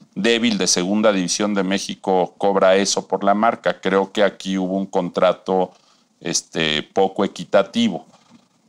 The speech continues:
Vamos a platicar y vamos a hacer algo decente, ¿no?". Pues me mandaron a volar. El contrato traía varias cláusulas en las que esta marca falló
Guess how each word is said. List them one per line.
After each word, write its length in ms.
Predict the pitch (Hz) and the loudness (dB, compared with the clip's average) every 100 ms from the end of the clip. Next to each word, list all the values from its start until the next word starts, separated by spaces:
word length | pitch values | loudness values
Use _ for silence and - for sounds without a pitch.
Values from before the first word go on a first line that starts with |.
| _ - | _ -10
Vamos 760 | 87 101 98 104 101 - - - | 0 2 2 0 0 -2 -4 -4
a 160 | 92 | -4
platicar 640 | 104 95 - 98 - 104 110 | 0 0 0 -6 2 4 4
y 60 | |
vamos 220 | 98 117 - | 0 -2 0
a 20 | |
hacer 160 | 160 | 0
algo 240 | 175 180 180 | 0 0 0
decente, 580 | 180 214 220 190 101 - - | 0 0 -2 -4 -8 -10 -8
¿no?". 240 | 107 185 _ _ _ _ _ _ _ _ _ _ | -4 -4 _ _ _ _ _ _ _ _ _ _
Pues 140 | - - | -16 -4
me 140 | 92 | -2
mandaron 440 | 80 87 113 113 95 | 0 2 4 4 2
a 60 | |
volar. 480 | 80 85 95 143 - _ _ - - _ _ - _ _ _ _ | 2 2 2 0 -6 _ _ -20 -20 _ _ -20 _ _ _ _
El 320 | - 104 101 - | -2 0 0 0
contrato 760 | 104 95 95 117 127 - 131 | 0 0 0 4 4 4 -2
traía 340 | - 95 95 101 | 2 2 4 4
varias 500 | 101 101 104 95 - | 6 4 4 0 -2
cláusulas 960 | - 101 98 95 - 101 98 95 - - | 2 4 4 2 -2 2 2 2 -4 -6
en 180 | 90 85 | -2 0
las 200 | 82 - | 0 0
que 80 | 98 | -2
esta 240 | - 98 | 0 0
marca 440 | 95 92 - - | 0 -2 -2 -4
falló 580 | 90 82 78 82 92 180 | 0 0 0 0 -2 -2